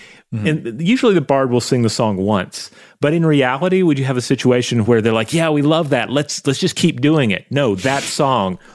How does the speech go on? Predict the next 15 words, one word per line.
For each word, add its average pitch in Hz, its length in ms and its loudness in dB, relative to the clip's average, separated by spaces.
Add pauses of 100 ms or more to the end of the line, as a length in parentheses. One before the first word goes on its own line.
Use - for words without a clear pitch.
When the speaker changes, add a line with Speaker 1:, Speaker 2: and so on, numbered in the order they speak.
Speaker 2:
over 143 360 2
and 131 120 0
over 123 260 2
again. 95 380 0 (400)
Speaker 1:
Uh-huh. 101 360 -4 (300)
Speaker 2:
I 92 140 -2
don't 101 140 2
know. 117 180 0 (100)
I 95 60 -12
don't 87 100 -6
know 95 80 0
what 87 120 -4
the 92 100 0
answer 87 260 -6
is. - 240 -18